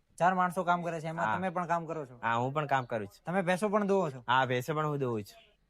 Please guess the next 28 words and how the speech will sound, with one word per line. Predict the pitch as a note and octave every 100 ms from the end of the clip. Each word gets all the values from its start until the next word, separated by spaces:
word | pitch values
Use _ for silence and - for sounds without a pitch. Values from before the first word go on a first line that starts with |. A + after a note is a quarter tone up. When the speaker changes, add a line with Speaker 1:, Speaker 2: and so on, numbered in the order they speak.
| _
Speaker 1:
તો | G#3+
દિનેશભાઈ, | G#3 A#3 A#3+ A#3+
તમે | A#3+ A#3+ A3+
ગઈ | A3
સાલ | A#3+ B3+
કેટલા | A#3 B3
પશુ | A#3+ A#3+
દોયા | A#3 A#3 A#3+
હતા? | B3+ - _ _
Speaker 2:
ગઈ | B2 C#3+
સાલ | C#3 D#3+
મોટા | D3+ D#3 D#3
ભાઈ | D#3
સત્યાવીસ | - - E3 E3 D#3
પશુ | D3+ D3
દોયેલું. | C3 B2+ A2+ G#2 _ _ -
Speaker 1:
સત્યાવીસ | F#3+ G#3+ A3 G#3
પશુ | F#3+ G#3
દોયા | G3+ F#3
હતા? | C#3+
Speaker 2:
હા. | A#2+ G#2+ - _ _ _
Speaker 1:
તો | F#3 F#3+ F3+
કેટલું | - A3+ A#3+
દૂધ | A3 G3+
થયું | F#3+ A3
હતું | G#3+ G#3+
આખા | G3+
વર્ષનું? | G3 G3 F#3+ G#3